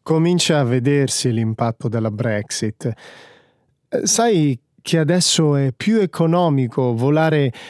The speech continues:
in America o in Canada per comprare un computer Mac piuttosto che acquistarlo in Inghilterra?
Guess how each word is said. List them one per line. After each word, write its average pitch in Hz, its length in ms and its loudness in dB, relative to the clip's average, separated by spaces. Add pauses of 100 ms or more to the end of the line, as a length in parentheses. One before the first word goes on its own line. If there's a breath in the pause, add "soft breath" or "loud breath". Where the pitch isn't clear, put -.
(140 loud breath)
in 156 200 2
America 156 680 2
o 170 140 2
in 156 160 2
Canada 196 600 0 (540 soft breath)
per 160 160 0
comprare 170 460 2
un 151 460 0
computer 156 580 0
Mac 170 380 0
piuttosto 190 840 0
che 175 120 2
acquistarlo 165 640 0
in 156 80 2
Inghilterra? 139 760 -2